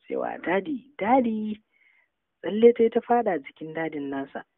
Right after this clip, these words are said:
"Ba ya Abba ne ya biyo ni wai na taɓa masa kwamfuta ba?" Kan na rufe baki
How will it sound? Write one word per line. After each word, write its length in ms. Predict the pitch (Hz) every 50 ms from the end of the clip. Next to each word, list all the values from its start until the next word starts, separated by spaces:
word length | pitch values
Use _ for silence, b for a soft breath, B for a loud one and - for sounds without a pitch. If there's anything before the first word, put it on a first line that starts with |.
| _ _ _ _ - 165 151
"Ba 140 | 143 151 151
ya 260 | 151 151 156 175 175 185
Abba 260 | 214 208 202 208 190
ne 180 | 175 175 180
ya 60 | 175 160
biyo 240 | - - 180 185
ni 80 | 185 180
wai 200 | 175 165 165 165
na 120 | 165 165
taɓa 300 | 165 170 165 - 165 160
masa 220 | 160 160 160 - 151
kwamfuta 520 | - 151 151 151 - 160 160 - 160 156
ba?" 160 | 147 151 165 - _ _ _ _ _ _ _ _ _ _ _ _ _ _ _ _ _ _ _ _ _ _ _ _ _ -
Kan 200 | - - 185 190
na 100 | 196 208
rufe 220 | 220 262 - 285 226
baki 360 | 180 156 143 - - -